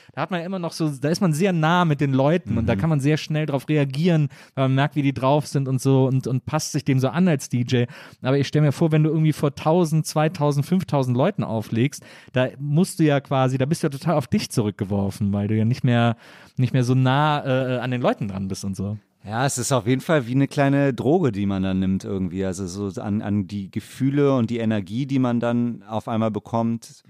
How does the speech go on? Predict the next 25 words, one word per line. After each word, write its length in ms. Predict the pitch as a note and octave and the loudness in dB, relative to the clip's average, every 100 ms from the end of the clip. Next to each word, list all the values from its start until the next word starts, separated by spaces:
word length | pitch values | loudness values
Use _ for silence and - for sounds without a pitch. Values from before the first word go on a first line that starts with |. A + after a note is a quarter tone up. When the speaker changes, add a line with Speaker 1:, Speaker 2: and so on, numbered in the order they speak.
| C2 | -12
Speaker 2:
ist, 320 | G#2 - - | -10 -8 -10
ist, 400 | - G2 - - | -10 -10 -10 -12
ist 240 | - G2 - | -10 -10 -4
unfassbar. 560 | A2+ A#2 A2+ - G#2 | -4 -2 -4 -2 -2
Ich 120 | G2 | -2
hatte 220 | A2+ - A2+ | -4 0 2
meinen 220 | G#2 G2+ | 2 0
ersten 400 | G#2 A2+ - A2 | 0 -2 -2 -2
großen 400 | G#2 A2+ - G#2+ | -2 -4 -2 -2
Gig 320 | A2+ A2 A2 _ _ _ - - G#2 | -2 -4 -12 _ _ _ -20 -10 -4
bei 480 | G2+ G2 F#2+ F#2+ - | -2 -2 -2 -4 -2
I 120 | G2+ | 2
Love 220 | G#2 - | 2 0
Techno 340 | - A2 B2+ B2 | -4 -2 0 2
in 120 | G2 | 2
Belgien. 440 | F#2+ A2 A#2+ A2+ | 2 2 4 2
Das 180 | G2 - | 2 -2
war 100 | F#2+ | 0
ein 200 | F#2 F#2 | 0 -2
Festival, 420 | - G#2 - A2+ | -4 -4 -2 -4
das 160 | G2 - | -4 -6
gibt's 180 | A#2 - | -6 -2
leider 240 | A2 A2 | 0 0
nicht 200 | A2 - | 0 0
mehr. 180 | A2 | -2